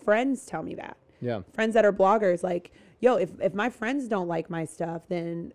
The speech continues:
Speaker 1: then that's my business. You're hurting my money." And it's, if you take Instagram that serious, you know, it kind of,
Speaker 2: Yeah.
Speaker 1: like,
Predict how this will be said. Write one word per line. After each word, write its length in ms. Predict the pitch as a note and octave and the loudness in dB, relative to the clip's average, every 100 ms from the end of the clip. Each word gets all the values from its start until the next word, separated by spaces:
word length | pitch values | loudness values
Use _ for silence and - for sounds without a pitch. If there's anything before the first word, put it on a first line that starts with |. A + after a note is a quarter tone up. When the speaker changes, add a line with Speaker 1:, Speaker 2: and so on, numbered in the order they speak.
| - | -8
Speaker 1:
then 360 | F3 E3+ E3+ - | -6 -4 -6 -8
that's 260 | F#3 F3 | -8 -4
my 100 | G3 | -4
business. 320 | F3+ A3 G#3+ - | -2 -2 -4 -6
You're 80 | |
hurting 180 | E3+ G3+ | -2 0
my 100 | F#3 | 0
money." 320 | E3+ G#3 A3+ E3+ | -4 -4 -2 -2
And 100 | E3 | -4
it's, 180 | - - _ - - | -8 -20 _ -20 -6
if 120 | F#3+ A#3 | -4 0
you 80 | |
take 180 | B3+ D#4+ | 4 4
Instagram 460 | C#4 A#3+ B3+ A3+ G3 | 2 0 4 4 4
that 240 | F#3+ C4+ | 0 -2
serious, 640 | - F#3 E3+ E3 E3 - - _ | 0 2 4 2 0 -4 -18 _
you 140 | - F3 | -2 -2
know, 160 | E3 | 0
it 180 | E3+ F3 | -2 -4
kind 260 | - F#3+ A#3 | -4 -4 -2
of, 240 | A3+ F#3 - _ _ _ _ _ _ _ - | -2 -2 -6 _ _ _ _ _ _ _ -8
Speaker 2:
Yeah. 220 | G#2 G#2+ | -2 0
Speaker 1:
like, 420 | F3 E3 E3 - | 2 0 -2 -4